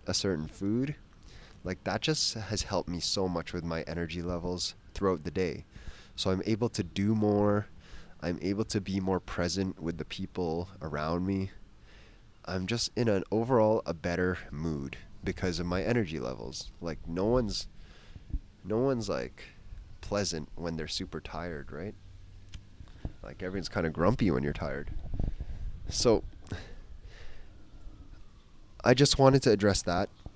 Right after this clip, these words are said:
that ninety-five percent of the game, the big picture,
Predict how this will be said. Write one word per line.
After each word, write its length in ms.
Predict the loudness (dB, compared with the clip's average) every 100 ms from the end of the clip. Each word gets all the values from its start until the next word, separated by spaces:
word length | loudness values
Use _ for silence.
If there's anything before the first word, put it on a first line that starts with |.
| -18 -20 -20 -12 -2
that 360 | 4 6 4 0 -2
ninety-five 560 | 4 6 6 8 8 8
percent 280 | 4 6
of 80 | 6
the 60 | 4
game, 400 | 2 2 2 0 -6 -16 -20 -20 -20 -18 -18 -18 -18 -16 -12 -12 -12 -18 -16 -16 -16 -18 -6 -4
the 80 |
big 260 | 4 6 6
picture, 480 | 4 2 2 0